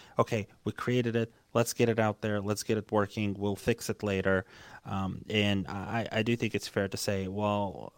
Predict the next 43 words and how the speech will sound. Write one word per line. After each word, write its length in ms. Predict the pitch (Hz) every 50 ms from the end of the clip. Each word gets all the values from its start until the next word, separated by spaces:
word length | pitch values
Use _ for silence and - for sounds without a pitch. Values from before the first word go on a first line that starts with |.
| 85 120
before 460 | 117 123 117 - - 147 135 135 135 131
we 140 | 131 131
start 480 | 120 - - 120 113 110 110 107 104 - _ _ _ _ _ _ _ _ _ _ _ _ _ - 117 120 -
changing 540 | - - 135 123 120 117 - - 113 110 -
how 360 | - - 117 113 113 110 107
the 120 | 104 110
world 360 | 95 104 107 104 101 104 120
gets 260 | - 107 104 - - 104
its 120 | - -
power, 440 | - - 135 131 120 113 104 104 101
let's 260 | 104 110 - - -
work 400 | 117 110 113 113 117 117 - -
out 260 | 113 107 101 95 92 - _ _ _ _ _ _ _ _ _ _
later 600 | 113 110 107 113 110 104 98 98 95 95 95 - - _ _ _ _ _ -
now. 380 | 95 101 101 98 95 90 82 95
Let's 240 | 104 110 107 - -
work 260 | 131 120 117 113 -
out 160 | 123 113 101
what 160 | 101 110 107 -
looks 240 | 107 107 - -
like, 140 | - 104 71
what 180 | 117 113 - -
end 160 | - 104 101
of 120 | 87 98 110
life 260 | 120 131 135 - -
look 220 | 139 123 - -
like, 260 | 123 120 120 117 - - - - - - - - - - - _
looks 180 | 143 - - -
like. 240 | 135 120 - - -
Let's 240 | 110 110 104 - -
work 260 | 104 107 104 - -
out 240 | 110 104 104 98 104
what 160 | 101 101 98
all 100 | 98 92
the 100 | 92 95
gotchas 500 | 95 120 117 120 113 - - 113 110 110
are. 220 | 104 101 101 101 - - - - _ _
Let's 240 | 120 110 110 - -
work 240 | 113 107 107 - -
out 140 | 107 104 87
all 280 | 78 110 107 110 110
the 100 | 104 107
little, 460 | 101 101 107 104 101 101 98 95 -